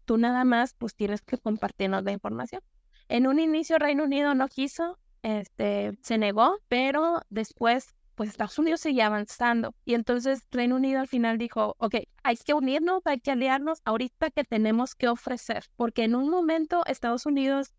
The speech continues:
ya va a tener la misma información que nosotros y ya no le vamos a interesar". Entonces, eh, de esa manera se a-, se alía el Reino Unido y por ahí también Canadá le entra a este proyecto Manhattan. Eh, no era,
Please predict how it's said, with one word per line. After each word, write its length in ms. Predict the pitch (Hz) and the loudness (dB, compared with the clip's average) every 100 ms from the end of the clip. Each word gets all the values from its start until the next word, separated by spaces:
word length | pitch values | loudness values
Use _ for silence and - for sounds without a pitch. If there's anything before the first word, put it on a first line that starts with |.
| _ | _
ya 160 | 233 233 | -2 0
va 80 | 269 | 0
a 40 | |
tener 300 | - 262 262 | 0 0 0
la 120 | 254 240 | 0 0
misma 240 | 277 311 | 0 0
información 580 | 302 302 285 277 285 269 | 0 -2 -2 -2 -2 -2
que 120 | 294 | 0
nosotros 420 | 277 277 269 277 - | 0 0 -2 -2 -2
y 120 | 233 | 0
ya 100 | 233 | 2
no 120 | 226 | 2
le 60 | 247 | 2
vamos 320 | 226 208 226 | 0 0 -4
a 40 | 226 | -8
interesar". 480 | 220 - 226 330 - | -6 -8 -8 -12 -8
Entonces, 800 | - 233 233 226 214 240 240 226 _ _ | -2 -2 0 -2 -2 -2 -2 -4 _ _
eh, 220 | 220 208 208 | -2 0 0
de 80 | |
esa 180 | 226 254 | -2 0
manera 500 | 247 226 247 240 240 | 0 0 0 2 0
se 160 | 240 254 | -2 -2
a-, 240 | 226 214 - - | -2 -2 -8 -6
se 140 | 214 | -2
alía 560 | 202 214 277 302 277 285 | 0 2 2 2 2 -2
el 160 | - 208 | -8 -6
Reino 200 | 220 233 | -2 0
Unido 340 | 269 294 320 349 | 0 2 0 -2
y 100 | 269 | -4
por 180 | 233 220 | -4 -2
ahí 100 | 208 | -2
también 480 | - 240 233 233 233 | -2 0 0 0 0
Canadá 640 | 240 233 202 196 196 208 - | 0 2 2 0 -2 -4 -6
le 240 | 240 196 196 | -2 0 0
entra 460 | 190 190 196 196 - - | -2 -2 -2 -2 -8 -4
a 140 | 202 | -2
este 220 | 202 - 202 | -2 -6 -4
proyecto 600 | 214 190 _ _ - 196 | -2 -4 _ _ -8 -6
Manhattan. 520 | 190 - - - - - | -6 -8 -8 -8 -8 -4
Eh, 360 | 233 240 240 - | -2 0 -2 0
no 180 | 262 | 0
era, 480 | 277 311 330 349 349 | 2 2 2 2 0